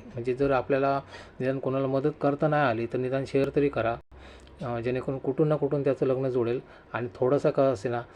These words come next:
आपल्याला एक, अ, आपण मदत केलेल्याचं समाधान पण चेहऱ्यावर झळकेल. त्याच्यामुळे मदत करण्याचा प्रयत्न करा. आपण, मी प्रामाणिकपणे काम करतो आहे, त्यामुळे आप-, तुम्ही लोकांनी सपोर्ट केलात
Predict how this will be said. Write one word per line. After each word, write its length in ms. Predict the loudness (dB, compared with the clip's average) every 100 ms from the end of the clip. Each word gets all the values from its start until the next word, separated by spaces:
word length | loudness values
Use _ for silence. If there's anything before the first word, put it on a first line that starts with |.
| -20 -8
आपल्याला 440 | -6 -2 0 0 -2 -4
एक, 280 | -6 -2 0
अ, 240 | 2 0
आपण 300 | -2 -4 -2
मदत 220 | 2 2 2
केलेल्याचं 360 | 2 2 2 -2
समाधान 380 | 0 2 2 2
पण 180 | 0 -2 -4 -10 -18 4
चेहऱ्यावर 380 | 8 10 10 8
झळकेल. 440 | 4 0 -4 -8 -16 -20 -10
त्याच्यामुळे 300 | -4 -2 -2
मदत 180 | -2 0 0
करण्याचा 240 | 0 0
प्रयत्न 360 | 4 4 4 0
करा. 240 | 0 -4 -6 -16 -20 -20 -20 -10 -6
आपण, 380 | -2 0 0 -2 -10 -8
मी 240 | -2 0
प्रामाणिकपणे 560 | 2 4 4 2 2 4
काम 200 | 2 2
करतो 260 | -2 -2
आहे, 80 | -4 -4 -16 -20 -20 -20 -20 -20 -20 -20 -10
त्यामुळे 240 | -4 0 2
आप-, 300 | 0 -4 -10 -6
तुम्ही 180 | -2 0
लोकांनी 300 | 2 2 2
सपोर्ट 320 | 0 2 2
केलात 260 | 2 0